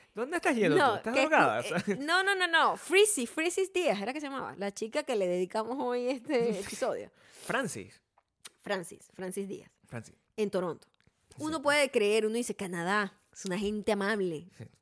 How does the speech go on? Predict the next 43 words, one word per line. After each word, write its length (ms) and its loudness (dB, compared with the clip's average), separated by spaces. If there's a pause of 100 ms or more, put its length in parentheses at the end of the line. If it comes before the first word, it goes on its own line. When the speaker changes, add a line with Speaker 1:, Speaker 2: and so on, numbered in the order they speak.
Speaker 1:
Amables 380 2
Speaker 2:
gente 200 4
Speaker 1:
son. 100 4
Speaker 2:
decente". 720 -2
Speaker 1:
Sí, 140 -12
lo 120 -10
son, 200 -20
sí 160 -16
lo 80 -16
son. 120 -18
Speaker 2:
Sí. 460 -6 (120)
Speaker 1:
Sí 60 -16
lo 80 -14
son. 120 -18 (260)
Speaker 2:
Pero 160 -4
hay 60 2
locos 300 8
en 60 -14
todos 200 -6
lados. 260 -6
Speaker 1:
No, 60 -6
en 80 -8
todos 180 -6
lados 160 -2
está 100 -8
loco. 120 -4
Speaker 2:
En 120 0
Toronto 640 4
también. 480 -4
Speaker 1:
Está 120 -18
loco. 240 -12 (160)
Speaker 2:
De 300 0
hecho, 300 -6 (140)
Speaker 1:
Sí. 140 -14 (140)
Speaker 2:
la 120 -12
historia 460 -6
que 80 -4
nosotros 400 -10
vimos, 460 -6
que 140 -10
es 80 -10
nuestra 240 -8
recomendación, 500 -10